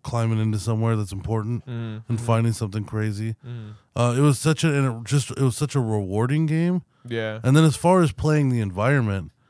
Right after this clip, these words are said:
Speaker 1: I mean, yeah, you can glide, you
Speaker 2: Mm-hmm.
Speaker 1: can surf the, on the shield down the hills,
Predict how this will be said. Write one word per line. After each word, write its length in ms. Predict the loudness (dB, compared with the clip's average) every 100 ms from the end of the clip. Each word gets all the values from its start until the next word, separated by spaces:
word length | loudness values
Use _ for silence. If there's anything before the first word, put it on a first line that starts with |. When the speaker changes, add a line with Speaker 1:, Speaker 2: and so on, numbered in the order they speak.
| _ _ _ _ _
Speaker 1:
I 80 | 2
mean, 180 | 4 4
yeah, 120 | 4
you 140 | 2 0
can 200 | -4 -6
glide, 600 | -4 0 0 0 -2 -4
you 80 | -6
Speaker 2:
Mm-hmm. 100 | -4
Speaker 1:
can 100 | -6
surf 800 | -6 -4 -2 -2 -6 -14 -20 _ _
the, 180 | -8 -6
on 220 | -4 -6
the 60 | -6
shield 380 | -8 -6 -6 -4
down 200 | -4 -4
the 80 | -4
hills, 560 | -6 -6 -6 -8 -10